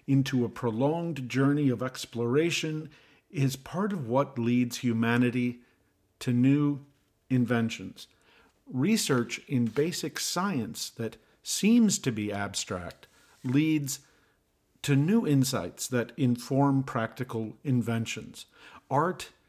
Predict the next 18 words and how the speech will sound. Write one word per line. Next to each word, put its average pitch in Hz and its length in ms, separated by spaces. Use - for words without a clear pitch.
that 127 260
doesn't 147 380
follow 120 460
predictable 143 840
formulas 123 800
leads 139 460
to 131 140
new 139 260
ideas 131 560
that 123 160
are 107 80
powerful 160 640
enough 127 380
to - 100
provoke 131 560
startling 170 920
cultural 127 720
movements. 123 840